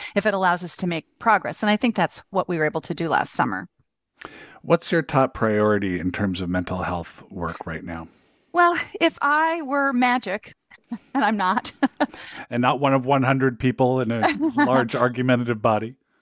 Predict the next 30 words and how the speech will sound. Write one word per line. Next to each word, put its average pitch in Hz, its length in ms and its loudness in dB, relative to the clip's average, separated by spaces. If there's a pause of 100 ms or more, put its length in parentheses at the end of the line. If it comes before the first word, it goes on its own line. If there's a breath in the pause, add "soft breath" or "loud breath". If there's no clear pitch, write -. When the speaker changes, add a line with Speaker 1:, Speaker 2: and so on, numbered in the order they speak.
(220)
Speaker 1:
If 311 140 -4
I 392 320 0
were 311 260 -4
magic, 247 640 0
what 233 220 0
I 269 180 4
would 262 320 -2
do 214 560 2
is 214 320 0
I 277 220 0
would 320 200 -4
fulfill 240 380 2
the 190 100 0
promise 220 580 0
of 175 100 -6
the 185 80 0
work 196 200 4
of 170 80 -2
Senator 202 320 2
Wellstone 180 600 0
all 180 180 0
those 185 260 0
years 196 280 -2
ago, 156 340 2
which 190 300 -2
was 196 340 2
to 208 240 0
achieve 240 560 2
true 277 300 0
parity 190 600 -2